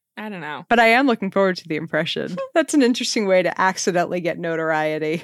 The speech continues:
Speaker 1: Absolutely. We had a performance by Cardi B. That was fun. And like I mentioned, I mean, there was only really seventeen awards that were given out. You know, you had winners from Charlotte Stokely, Manuel Ferrero won for Best Male of the Year.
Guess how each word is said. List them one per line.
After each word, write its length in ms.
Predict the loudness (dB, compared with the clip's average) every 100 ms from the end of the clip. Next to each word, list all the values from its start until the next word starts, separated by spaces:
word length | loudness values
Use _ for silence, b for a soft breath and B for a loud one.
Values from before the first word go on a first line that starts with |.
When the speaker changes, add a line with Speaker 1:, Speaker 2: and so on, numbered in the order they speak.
| -4
Speaker 1:
Absolutely. 800 | -4 -4 -8 -10 -10 -12 -12 -12 B B _ -8
We 180 | -6 -2
had 140 | -2
a 60 | -2
performance 600 | -2 0 2 0 -4 -6
by 260 | 0 2
Cardi 400 | 2 0 -2 0
B. 340 | -2 -2 -4 -6 B B B B -8
That 200 | -2 0
was 220 | 0 -4
fun. 440 | -2 0 0 -2 -8 _ _ _
And 600 | 2 4 4 2 2 -2 -2
like 240 | 0 0 0
I 60 |
mentioned, 420 | -2 -2 -2 -2 -2
I 80 |
mean, 220 | -2 0 0
there 100 | 0
was 160 | 0
only 260 | -2 -2 -2
really 220 | -2 -4
seventeen 400 | -4 -6 -4 -4
awards 280 | -2 0 0
that 100 | -2
were 80 | -2
given 300 | -4 -2 0
out. 320 | 0 0 -4 B B B -8
You 120 | -2
know, 160 | -2
you 160 | -2 -4
had 360 | 0 2 2 -2 -4
winners 520 | -4 -2 0 -2 -4
from 220 | -4 -6
Charlotte 320 | -4 -4 -6 -8
Stokely, 840 | -4 -4 -4 -4 -4 -2 -6 -8
Manuel 360 | -4 -4 -2 -4
Ferrero 420 | -2 0 2 2
won 240 | 0 -2 -2
for 320 | 0 0 0 B B B _ -10
Best 320 | -8 -8 -8
Male 340 | -6 -6 -4
of 160 | -6 -6
the 120 | -8
Year. 580 | -6 -6 -6 -6 -6